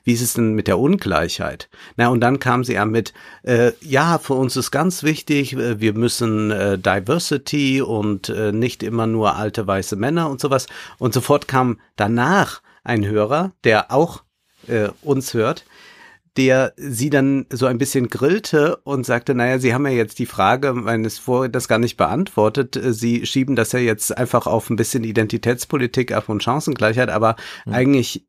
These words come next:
Speaker 1: geht es doch hier um eine ökonomische Ungleichheit. Da ist dann nicht nur die Frage,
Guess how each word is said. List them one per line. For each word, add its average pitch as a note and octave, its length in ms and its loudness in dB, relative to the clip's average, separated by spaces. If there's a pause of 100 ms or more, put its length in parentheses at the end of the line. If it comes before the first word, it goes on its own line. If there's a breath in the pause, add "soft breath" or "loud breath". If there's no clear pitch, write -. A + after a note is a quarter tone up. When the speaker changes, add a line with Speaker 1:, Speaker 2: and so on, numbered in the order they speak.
(260)
Speaker 1:
geht C3 320 2
es B2 120 -2
doch A#2+ 200 0
hier B2 320 -2
um A2 200 -2
eine G#2+ 260 -4
ökonomische D3 720 2
Ungleichheit. A2 640 -2
Da A2 80 0
ist - 160 -6
dann A2 80 2
nicht A#2+ 180 -2
nur A#2 160 0
die G#2+ 80 -4
Frage, G#2+ 500 2